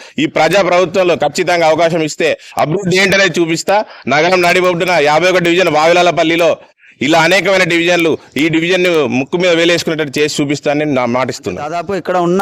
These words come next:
Speaker 2: ఐదు వేల ఓటర్లలో so మేజర్ ఓట్లు ఎవరికి ఉంటాయి?
Speaker 1: తప్పకుండా స్థానికంగా అందరికి గెలుపు ఉన్నాయి. మరియు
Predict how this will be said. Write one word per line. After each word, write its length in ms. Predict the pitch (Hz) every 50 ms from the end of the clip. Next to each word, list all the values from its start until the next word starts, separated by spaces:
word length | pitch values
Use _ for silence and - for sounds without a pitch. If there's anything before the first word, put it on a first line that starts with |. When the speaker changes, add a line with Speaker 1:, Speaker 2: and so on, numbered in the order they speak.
| 196 170
Speaker 2:
ఐదు 280 | 147 160 196 214 202
వేల 260 | 254 240 240 233 226 208
ఓటర్లలో 720 | 160 139 147 160 156 151 156 135 135 117 117 139 214 247 - _ _ _ _ _ _ - -
so 200 | 175 170 160 156
మేజర్ 380 | 151 156 180 214 214 254 233
ఓట్లు 220 | 220 202 165 170 151
ఎవరికి 220 | 135 127 120 110
ఉంటాయి? 260 | 104 90 - 67 55 - _ _ _ _ _ - - - - - _ -
Speaker 1:
తప్పకుండా 440 | 143 117 147 160 170 185 185 208 202
స్థానికంగా 500 | - - 123 117 120 127 151 165 165 151
అందరికి 280 | 135 139 151 156 151
గెలుపు 220 | 151 147 143 131 135
ఉన్నాయి. 300 | 131 135 147 214 330 - _ _ _ _ _ _ _ _ _ _ _ _ _ _ _ -
మరియు 320 | 123 127 143 151 131 -